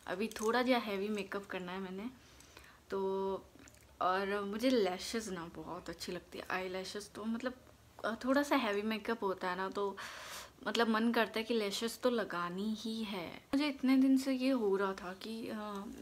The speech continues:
मैं lashes लगा पाऊँ, काफ़ी दिन हो गए, तो मैं lashes लगा पाऊँ, ऐसा क्या करूँ?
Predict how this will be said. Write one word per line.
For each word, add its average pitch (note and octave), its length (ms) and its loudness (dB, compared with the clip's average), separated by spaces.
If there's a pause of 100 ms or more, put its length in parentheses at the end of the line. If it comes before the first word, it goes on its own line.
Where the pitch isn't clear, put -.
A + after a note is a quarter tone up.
मैं A#3+ 160 6
lashes A3 520 2
लगा G3 320 2
पाऊँ, F#3+ 400 -4 (920)
काफ़ी G3+ 400 4
दिन G3+ 220 4
हो F#3+ 120 0
गए, F#3 200 -6 (320)
तो A3+ 60 -4
मैं A#3+ 100 2
lashes A3 460 0
लगा G3+ 280 2
पाऊँ, G#3 260 -4
ऐसा G#3+ 240 -4
क्या G#3 420 -2
करूँ? F3 360 -2